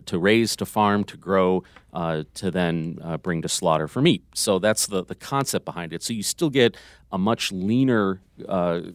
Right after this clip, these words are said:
cut of meat, but it's in an animal that's a lot easier to raise than a, than a bison.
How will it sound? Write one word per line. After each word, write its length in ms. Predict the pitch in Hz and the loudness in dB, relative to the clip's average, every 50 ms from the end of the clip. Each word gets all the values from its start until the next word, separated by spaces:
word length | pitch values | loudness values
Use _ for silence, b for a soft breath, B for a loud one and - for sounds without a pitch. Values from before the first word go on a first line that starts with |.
| - - - - _ | -18 -20 -20 -20 _
cut 220 | - - 123 107 | -6 -4 -2 0
of 60 | 92 90 | 2 2
meat, 300 | 101 107 120 127 b b b b b b - 107 - | 2 2 0 0 b b b b b b -20 -10 -2
but 220 | - 101 101 98 - | 0 2 2 2 0
it's 260 | 104 98 95 - - | -2 -2 -2 -2 -4
in 200 | - 107 101 98 | -4 -4 -4 -2
an 100 | 92 90 | -2 -4
animal 360 | 76 92 92 92 92 92 90 | -4 -4 -4 -2 -2 -2 0
that's 220 | 90 87 85 - - | 0 -2 -2 -2 -2
a 40 | 90 | -2
lot 240 | 87 90 90 - | -2 -2 -2 -4
easier 560 | - 95 90 85 87 82 78 80 80 82 82 b b b b b - | -4 -8 -8 -8 -8 -8 -6 -4 -4 -4 -4 b b b b b -12
to 100 | - 90 | -10 -8
raise 340 | 78 80 78 76 71 - - | -4 -4 -4 -4 -6 -8 -10
than 140 | 73 71 | -12 -14
a, 60 | 73 - _ _ - | -16 -18 _ _ -16
than 180 | 117 - 82 73 | -8 -6 -6 -6
a 40 | - | -6
bison. 420 | - 64 64 - - - - - | -6 -8 -10 -10 -12 -14 -14 -14